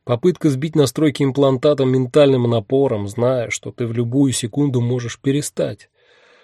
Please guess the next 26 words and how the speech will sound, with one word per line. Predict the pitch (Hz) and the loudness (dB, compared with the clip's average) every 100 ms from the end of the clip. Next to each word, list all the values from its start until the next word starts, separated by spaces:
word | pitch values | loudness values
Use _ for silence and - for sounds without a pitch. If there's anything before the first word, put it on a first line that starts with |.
| _ | _
что | - 160 | -2 0
рядом | 208 156 | 2 2
есть | 135 160 131 | 2 0 -2
доктор | 160 156 117 | -4 -2 -6
Клайзенау, | 101 107 113 139 135 123 120 117 117 - - 139 | -4 -4 -2 -2 -4 -4 -8 -8 -10 -12 -16 -16
и | |
совсем | 131 165 156 220 214 147 | -12 -10 -8 -6 -4 0
другое | 151 165 165 202 160 | -2 0 6 6 6
дело — | 135 165 185 143 | 4 2 2 2
невозможность | 135 147 160 147 165 185 165 156 - | 2 4 4 4 2 4 2 -2 -6
совладать | - 139 139 143 170 151 | 0 2 2 0 -2 -4
с | - | -4
собственными | 175 156 - 151 151 156 | -4 -4 -2 0 2 0
чувствами. | 151 180 151 - 131 131 143 _ _ _ _ _ _ _ _ _ - | -2 -6 -6 -8 -10 -12 -16 _ _ _ _ _ _ _ _ _ -20
Шел | - 139 - | -14 -12 -6
четвертый | 123 113 120 147 - 127 | -6 -4 -2 -2 -2 -4
день | 110 120 120 - | -4 -6 -6 -10
их | 113 - | -12 -8
заключения. | 107 101 107 - 110 101 110 127 - _ _ _ _ _ | -10 -6 -8 -8 -8 -10 -12 -16 -20 _ _ _ _ _
Никто | 117 117 151 | -6 -4 -2
не | 151 | -2
знал, | 147 151 131 98 | -2 -4 -4 -6
куда | 110 117 127 | -6 -2 -2
Брамайны | 113 107 110 113 107 | -2 -4 -4 -4 -4
поместили | 98 107 104 - 110 104 | -4 -6 -6 -8 -6 -6
заложников. | 107 104 104 98 98 - - | -6 -6 -8 -10 -14 -18 -20